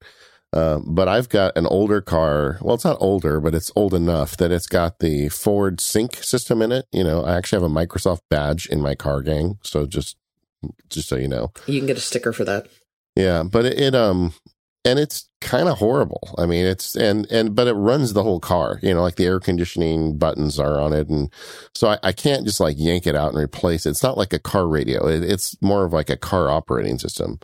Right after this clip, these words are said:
Speaker 1: I actually one day got a blue screen of death with the, uh, Ford Sync. I was driving down the freeway and it just flashed to the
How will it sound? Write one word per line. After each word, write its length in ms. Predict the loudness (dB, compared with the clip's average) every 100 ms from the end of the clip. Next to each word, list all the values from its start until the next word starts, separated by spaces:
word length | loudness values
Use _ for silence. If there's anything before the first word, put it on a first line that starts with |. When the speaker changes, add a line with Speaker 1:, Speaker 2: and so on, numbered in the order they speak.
| _ -20 -20 -20 -20 _
Speaker 1:
I 100 | -2
actually 260 | 0 2 2
one 160 | 4 4
day 180 | 2
got 300 | 2 0 2
a 100 | 0
blue 280 | 0 0 0
screen 240 | 0 -2 -2
of 100 | 0
death 260 | -2 -2 -6
with 140 | -10 -4
the, 300 | -2 0 -2
uh, 60 | -4
Ford 280 | -2 -2 0
Sync. 280 | -2 -2 0
I 60 |
was 120 | -2 0
driving 400 | 0 0 0 0
down 180 | -2
the 60 | -2
freeway 420 | -2 0 0 0
and 100 | 0
it 100 | -2
just 200 | -4 -6
flashed 560 | -2 -2 0 -2 -6 -6
to 140 | -4
the 320 | -2 -2 -2